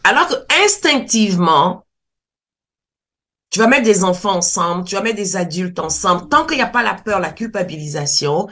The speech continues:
il n'y a personne qui va faire, qui va chercher à nuire à qui que ce soit. Je pense que je l'ai dit la dernière fois, nous sommes, nous les êtres humains, nous sommes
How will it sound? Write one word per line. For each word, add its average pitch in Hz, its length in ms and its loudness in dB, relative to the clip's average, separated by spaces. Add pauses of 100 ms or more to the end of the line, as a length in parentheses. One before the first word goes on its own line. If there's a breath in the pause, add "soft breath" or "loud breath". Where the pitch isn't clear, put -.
(360 loud breath)
il 165 40 0
n'y - 20 2
a - 60 2
personne 208 840 2 (640)
qui 190 120 -4
va 170 140 2
faire, 147 540 -2 (320)
qui 180 100 -2
va 180 120 2
chercher 180 360 0
à 165 120 -2
nuire 185 460 0
à 147 60 -8
qui 156 160 -12
que 156 120 -10
ce - 160 -8
soit. - 280 -8
Je 208 120 -2
pense 277 320 -4
que - 80 -2
je 208 60 0
l'ai 165 160 -2
dit 208 360 -2 (340 loud breath)
la 156 140 0
dernière 170 440 0
fois, 185 360 0
nous 302 400 0
sommes, 196 580 0
nous 269 200 0
les 190 200 -4
êtres 185 240 -12
humains, 170 460 -2 (960)
nous 311 180 0
sommes 262 380 2